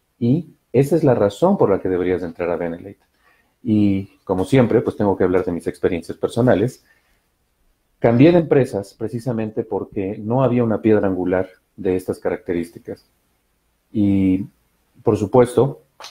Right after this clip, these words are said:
aquí sí no voy a decir los nombres de las empresas, pero lo que sí puedo asegurar es que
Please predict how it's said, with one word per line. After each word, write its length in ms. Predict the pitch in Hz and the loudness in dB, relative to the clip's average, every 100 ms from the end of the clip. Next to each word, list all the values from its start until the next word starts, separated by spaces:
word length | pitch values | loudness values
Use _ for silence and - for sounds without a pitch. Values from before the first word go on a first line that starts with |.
| _ _ - | _ _ -8
aquí 200 | 110 110 | -6 -4
sí 120 | - | -2
no 120 | 104 | 0
voy 180 | 98 98 | 2 2
a 40 | 85 | 0
decir 280 | 85 104 | -4 -6
los 100 | 92 | -4
nombres 240 | 95 92 90 | -4 -2 -2
de 60 | |
las 160 | 90 90 | -2 -4
empresas, 520 | 101 123 113 117 120 _ _ _ _ _ | -2 0 2 0 -4 _ _ _ _ _
pero 180 | - 104 | 0 4
lo 140 | 98 95 | 4 2
que 100 | 98 | 0
sí 160 | - | 0
puedo 240 | 127 123 110 | 2 4 4
asegurar 540 | 110 90 87 95 113 | 2 -2 0 0 0
es 220 | 107 95 | -4 -6
que 300 | - 101 92 | -4 -4 -4